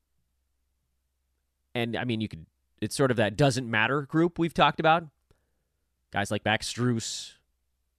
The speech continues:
Gary Trent Junior. Hundred to a hundred fifty is, I think, basically a group I'm just gonna call the doesn't matter guys.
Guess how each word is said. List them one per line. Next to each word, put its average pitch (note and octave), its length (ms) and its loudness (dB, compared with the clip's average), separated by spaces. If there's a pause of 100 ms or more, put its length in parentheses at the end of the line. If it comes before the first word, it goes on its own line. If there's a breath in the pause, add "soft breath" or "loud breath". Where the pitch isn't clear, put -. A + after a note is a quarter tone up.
Gary A#2+ 260 2
Trent B2 240 -4
Junior. A2+ 580 -2 (760)
Hundred G#3 200 4
to F#3+ 100 6
a - 20 6
hundred E3+ 260 4
fifty A#2+ 360 -2
is, F#2 220 -6
I F#2 100 -2
think, G#2+ 300 -4
basically A2 360 -2
a G2 40 -4
group G2 260 -4
I'm F2+ 140 -4
just F2 160 -12
gonna F2 100 -6
call E2+ 240 -6
the E2 80 -8
doesn't E2 320 -8
matter C#2+ 280 -16
guys. D2 360 -16